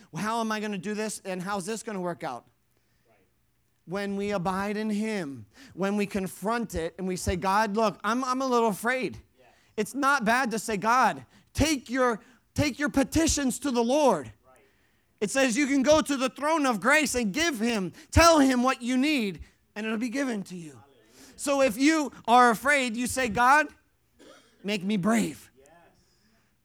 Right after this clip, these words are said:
Speaker 1: "God, make me brave." Our prayers from the beginning has been, "God, make me brave."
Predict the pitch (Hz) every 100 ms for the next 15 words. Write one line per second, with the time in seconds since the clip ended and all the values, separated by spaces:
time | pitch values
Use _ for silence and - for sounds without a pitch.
0 | _ _ 262 269 262 269 254 277 220 277
1 | 262 190 - _ _ 185 240 - - 208
2 | 220 226 233 226 196 214 214 277 226 208
3 | 202 160 233 233 180 180 170 139 127 151
4 | 175 160 175 143 156 139 120 -